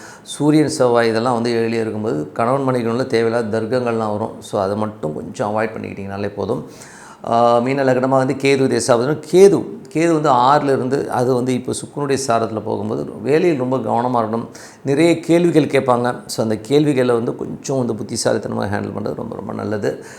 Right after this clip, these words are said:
அதுக்கப்புறம் பார்க்கும்போது மீன லக்னமா வந்து சுக்கிரன் தசாபுத்தி அந்தரங்கள் நடக்கிறவங்களுக்கு வந்து சுக்கிரன் கற்பனையில் நிறைய விஷயங்களை வந்து நடக்காத ஒரு விஷயத்தை வந்து நடந்ததா நினைச்சு கோவப்படுவீங்க, எமோட் ஆவீங்க,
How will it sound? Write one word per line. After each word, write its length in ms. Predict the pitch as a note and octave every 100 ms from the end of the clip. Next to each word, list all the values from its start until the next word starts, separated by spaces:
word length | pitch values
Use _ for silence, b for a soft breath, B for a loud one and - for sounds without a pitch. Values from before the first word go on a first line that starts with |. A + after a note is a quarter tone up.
| B B B -
அதுக்கப்புறம் 440 | B2+ C3+ C3+ C3+
பார்க்கும்போது 400 | C3 B2 B2+ C#3
மீன 200 | C3 C#3
லக்னமா 200 | B2+ B2
வந்து 240 | B2+ B2+ C#3
சுக்கிரன் 420 | - - C#3 C3+
தசாபுத்தி 480 | A#2+ C3 A2+ A#2 A2+
அந்தரங்கள் 460 | A2+ G#2+ G#2+ G#2+
நடக்கிறவங்களுக்கு 640 | G#2 A2 G#2 G2+ G2+ G2 G#2+
வந்து 160 | - -
சுக்கிரன் 380 | D#3 F3+ C#3 A2 - -
கற்பனையில் 760 | C#3 - G3 G3 F#3 G3 - -
நிறைய 260 | A#2+ B2+ C3+
விஷயங்களை 480 | B2+ - C#3+ C3 B2
வந்து 160 | C3
நடக்காத 540 | A#2+ A2+ C3 C#3+ D3+ D3+
ஒரு 120 | C3
விஷயத்தை 420 | B2+ B2+ A#2+ B2+
வந்து 160 | B2 B2+
நடந்ததா 500 | G#2+ A2+ B2 A#2+ A#2
நினைச்சு 300 | A2+ A2 A2+
கோவப்படுவீங்க, 640 | A#2+ B2 A#2+ A2 G#2+ G#2 G#2+
எமோட் 240 | A2 A2+
ஆவீங்க, 500 | A2+ G#2 G#2 G#2 G#2